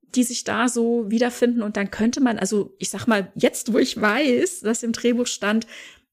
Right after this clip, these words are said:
ja, kühlende Overalls, irgendwie so kann ich mir das vorstellen, dass man genau da eben hinkommt. Dann denke ich mir, ja, hm, passt.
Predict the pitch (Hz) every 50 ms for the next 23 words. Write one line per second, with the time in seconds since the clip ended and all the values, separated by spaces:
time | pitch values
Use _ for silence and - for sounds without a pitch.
0 | _ - 196 214 226 233 247 254 240 240 - - 233 240 262 294 294 294 285 269
1 | 254 233 247 233 233 226 226 226 233 226 233 233 - _ _ _ _ _ _ _
2 | _ _ _ - 202 226 240 240 262 262 254 247 226 233 226 233 233 240 233 240
3 | - - - - 226 226 226 233 226 254 240 233 240 226 226 - 240 233 247 254
4 | - - 233 233 226 240 240 - - 254 302 349 - - 208 202 202 214 - 226
5 | 214 202 214 196 196 196 220 226 220 208 202 - - 214 226 214 202 226 247 320
6 | - - 214 190 190 190 190 190 185 196 202 202 - - 208 202 196 208 233 226
7 | 233 226 220 220 - 254 311 349 - - -